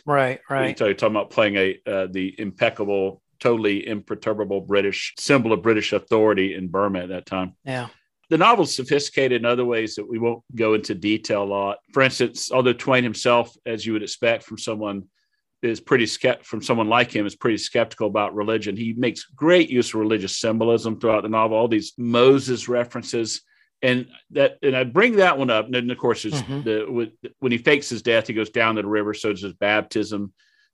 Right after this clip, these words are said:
Speaker 2: sequence. He travels along the river, just like Moses in the, laying in a basket. And he tells a couple of jokes, or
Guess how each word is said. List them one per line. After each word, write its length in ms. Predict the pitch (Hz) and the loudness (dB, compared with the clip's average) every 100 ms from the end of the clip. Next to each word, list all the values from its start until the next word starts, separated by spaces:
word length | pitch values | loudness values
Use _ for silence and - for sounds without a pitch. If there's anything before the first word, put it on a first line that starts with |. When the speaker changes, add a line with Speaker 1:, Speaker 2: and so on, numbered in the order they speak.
| _ | _
Speaker 2:
sequence. 560 | - 123 110 - 107 - | -6 -2 -2 0 -4 -4
He 120 | 95 | -10
travels 520 | - - 123 123 120 | -6 0 2 2 0
along 300 | 113 117 117 | 2 2 2
the 60 | 110 | -2
river, 220 | 104 98 | -2 -4
just 300 | 90 107 - | -6 -4 -2
like 180 | 101 101 | -4 0
Moses 440 | 104 104 104 98 | -2 -2 -4 -8
in 100 | 98 | -6
the, 180 | 95 92 - _ | -6 -6 -12 _
laying 280 | 110 104 104 | -4 -2 -2
in 100 | 101 | -6
a 40 | |
basket. 640 | 87 117 117 113 - 107 - _ _ _ | -6 -2 -2 -2 -4 -6 -8 _ _ _
And 80 | 104 | -4
he 220 | 98 101 - _ _ | -4 -4 -10 _ _
tells 240 | - 131 | 2 4
a 40 | 110 | 4
couple 240 | 135 123 | 0 0
of 60 | 101 | 2
jokes, 340 | 120 135 - | 4 4 2
or 200 | 110 104 | -4 -4